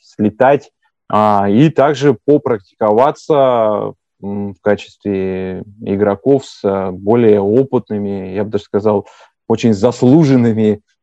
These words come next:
а, обвешанными регалиями игроками.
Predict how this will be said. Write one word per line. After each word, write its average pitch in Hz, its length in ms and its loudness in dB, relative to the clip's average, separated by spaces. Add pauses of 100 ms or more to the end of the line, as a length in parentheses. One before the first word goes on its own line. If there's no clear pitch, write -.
а, 104 240 0
обвешанными 110 1000 -2
регалиями 110 1000 -4
игроками. 104 680 -8